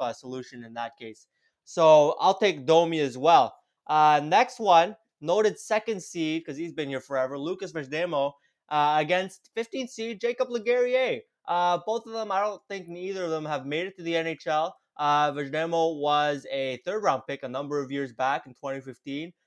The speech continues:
Meanwhile, Laguerriere was just picked, uh, this last off season. So, uh,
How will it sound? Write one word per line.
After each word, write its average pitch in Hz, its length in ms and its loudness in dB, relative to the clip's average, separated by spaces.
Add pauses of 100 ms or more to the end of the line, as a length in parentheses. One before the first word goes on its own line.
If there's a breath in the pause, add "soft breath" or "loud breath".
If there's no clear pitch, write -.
(140)
Meanwhile, 220 420 -4 (300)
Laguerriere 202 460 -4
was 185 120 -4
just 180 220 -12
picked, - 280 -10
uh, 156 480 2
this 165 220 -12 (160)
last 156 320 -2
off 147 200 -2
season. 123 400 -8
So, 135 260 -4
uh, 131 180 0